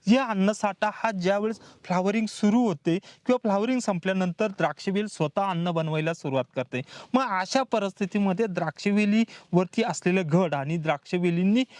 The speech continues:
अ, जे काही पानं आहेत यांनी बले-, बनवलेलं अन्न यांचा कुठंतरी ताळमेळ बसवणं गरजेचं असतो.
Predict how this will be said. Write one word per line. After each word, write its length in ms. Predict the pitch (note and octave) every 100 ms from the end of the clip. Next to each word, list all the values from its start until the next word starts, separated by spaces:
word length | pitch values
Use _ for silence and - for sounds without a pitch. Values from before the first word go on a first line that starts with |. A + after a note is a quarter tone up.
| - -
अ, 240 | F#3 F3 F3
जे 160 | D#3+
काही 160 | F#3+ G3+ -
पानं 220 | D3+ D#3+
आहेत 180 | E3 E3+
यांनी 400 | F3 E3+ F3+ G3
बले-, 380 | G3 E3 E3+ E3+ - - -
बनवलेलं 680 | C#3+ E3 G#3+ G#3+ G3+ G3+ A3
अन्न 340 | D3 G3 F3 D3 - _
यांचा 280 | D#3+ F3 F#3 G#3+
कुठंतरी 400 | G3 F3 F#3 F#3+
ताळमेळ 480 | G3 C#3+ D3 D#3+ F3
बसवणं 480 | D3+ D3 D#3 D3 D3
गरजेचं 400 | B2+ B2+ B2+ C3
असतो. 280 | - A#2